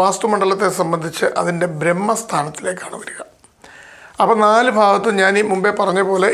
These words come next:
ഈ നാല് ഭാഗത്തും ഗ്രഹം വയ്ക്കുകയാണെങ്കിൽ, നാല് ഗ്രഹങ്ങൾ വയ്ക്കുകയാണെങ്കിൽ അത് ഈ ബ്രഹ്മസ്ഥാനത്തേക്ക് നടുക്കുള്ള ബ്രഹ്മാവിൻ്റെ ഈ സ്ഥലത്താണ് വരിക. അപ്പോൾ ഈ ബ്രഹ്മാവിൻ്റെ സ്ഥലത്തേക്ക് ഈ നാലും കൂടെ കോൺസെൻട്രേറ്റ് ചെയ്യുമ്പോൾ അതിനെയാണ് പൂർണ്ണ ഗ്രഹമായിട്ട് പറയുന്നത്, നാലുകെട്ട് എന്ന്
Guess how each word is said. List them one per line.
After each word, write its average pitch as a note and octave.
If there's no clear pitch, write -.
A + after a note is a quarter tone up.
ഈ -
നാല് G3
ഭാഗത്തും F#3
ഗ്രഹം F3
വയ്ക്കുകയാണെങ്കിൽ, E3
നാല് A3
ഗ്രഹങ്ങൾ G3+
വയ്ക്കുകയാണെങ്കിൽ F3
അത് E3
ഈ -
ബ്രഹ്മസ്ഥാനത്തേക്ക് E3+
നടുക്കുള്ള F3+
ബ്രഹ്മാവിൻ്റെ F3+
ഈ D3+
സ്ഥലത്താണ് E3
വരിക. -
അപ്പോൾ F#3
ഈ -
ബ്രഹ്മാവിൻ്റെ A3+
സ്ഥലത്തേക്ക് G3
ഈ -
നാലും F#3+
കൂടെ G#3
കോൺസെൻട്രേറ്റ് F#3
ചെയ്യുമ്പോൾ E3+
അതിനെയാണ് E3
പൂർണ്ണ G3+
ഗ്രഹമായിട്ട് E3+
പറയുന്നത്, D#3
നാലുകെട്ട് D#3+
എന്ന് F3